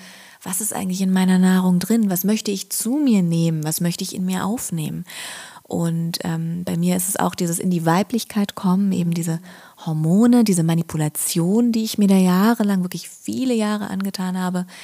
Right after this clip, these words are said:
loszulassen. Also das heißt, ich war schon sehr reflektiert, was meinen Körper anging dieses Jahr. Und dann hast du den Mind-Bereich, den Geist, den Kopf noch angesprochen.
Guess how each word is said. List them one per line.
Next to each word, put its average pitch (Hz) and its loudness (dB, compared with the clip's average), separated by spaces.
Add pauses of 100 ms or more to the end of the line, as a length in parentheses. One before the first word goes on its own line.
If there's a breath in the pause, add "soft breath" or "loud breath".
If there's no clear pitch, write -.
(400 loud breath)
loszulassen. 233 -2 (680 loud breath)
Also 170 2
das 175 6
heißt, 180 2
ich - -6
war 196 2
schon 262 0 (460)
sehr 233 6
reflektiert, 240 2
was 196 0
meinen 175 -2
Körper 165 -2
anging 147 -2
dieses - -6
Jahr. - -8 (1200 loud breath)
Und 156 -4
dann 165 -2
hast 214 -2
du 247 -4
den 247 0
Mind-Bereich, 185 0
den 156 -4
Geist, 160 -2
den 165 -4
Kopf - -10
noch 147 -8
angesprochen. 156 -6